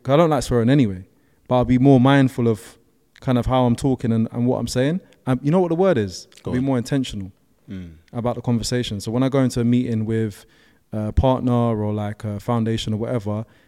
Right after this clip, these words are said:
Speaker 1: I'm going there with intention. If me and you are meeting in Nando's, it's just a brethren thing. It's
Speaker 2: Yeah.
Speaker 1: not a Nando's. It's not a intentional thing, really. It's just whatever happens, happens. You get me?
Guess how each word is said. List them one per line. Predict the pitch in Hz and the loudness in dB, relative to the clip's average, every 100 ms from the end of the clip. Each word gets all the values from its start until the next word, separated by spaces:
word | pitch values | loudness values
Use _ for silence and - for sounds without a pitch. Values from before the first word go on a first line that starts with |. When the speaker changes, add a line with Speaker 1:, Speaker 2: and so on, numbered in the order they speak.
| _ - | _ -4
Speaker 1:
I'm | 120 | 2
going | 131 127 | 4 4
there | 123 110 | 4 0
with | 110 | -2
intention. | 113 107 139 131 110 92 95 _ _ _ _ | -4 -2 -2 -2 -4 -8 -10 _ _ _ _
If | 120 | -2
me | 127 151 | 2 4
and | 151 | 4
you | 147 | 4
are | |
meeting | 135 139 127 | 4 4 4
in | 123 | 4
Nando's, | 139 110 101 123 - - _ - | 4 2 -2 -6 -10 -18 _ -10
it's | 120 | -6
just | 127 117 | -6 -4
a | |
brethren | 101 127 110 107 | -2 -2 -2 -4
thing. | 104 90 - - | -6 -10 -10 -8
It's | 87 | -4
Speaker 2:
Yeah. | 127 | -2
Speaker 1:
not | |
a | |
Nando's. | 117 123 110 104 110 | 0 0 0 -4 -8
It's | 117 143 | -6 -4
not | 139 | -2
a | 123 113 110 _ | -2 -2 -6 _
intentional | 131 - 160 156 127 110 | -4 0 -2 0 -2 -2
thing, | 117 113 | -2 -2
really. | 117 104 | -2 -4
It's | 104 | -6
just | 127 113 - _ _ _ | -6 -6 -10 _ _ _
whatever | - 139 123 | -2 -2 0
happens, | 120 120 110 | -2 -2 -4
happens. | 127 117 101 | -4 -6 -6
You | 110 | -4
get | 143 | -4
me? | 120 | -6